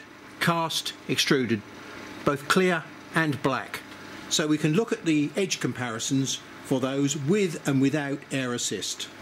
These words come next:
Okay, now we're going from one extreme to the other. We've now got a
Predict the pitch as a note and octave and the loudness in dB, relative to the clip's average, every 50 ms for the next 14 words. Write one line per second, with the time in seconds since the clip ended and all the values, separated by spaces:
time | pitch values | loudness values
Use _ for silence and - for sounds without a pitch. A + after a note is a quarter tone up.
0 | - - B2+ - C3+ C#3 E3+ A#3 C#4 C#4+ G#3+ A3+ A#3 A3 F#3+ - G3+ F3+ F3+ G#3 | -4 -2 0 2 2 2 2 2 2 2 2 2 2 2 2 2 4 6 6 6
1 | A#3 G#3 F3+ - - - - C#3+ C3+ C#3 C#3+ - D#3 C3 D3 D#3+ D3+ C#3 B2 A2+ | 4 2 0 -2 -2 0 2 2 2 2 0 -2 0 2 2 2 2 0 -2 -4
2 | G#2 - - - - - - - - - - - - - - - - D#3 D#3+ D#3+ | -6 -8 -12 -18 -20 -20 -20 -18 -18 -18 -16 -16 -16 -16 -6 2 4 6 6 6
3 | C3+ D#3+ G3+ A3+ B3+ A3+ G3 G3 - D#3+ | 6 6 6 6 6 4 2 2 2 0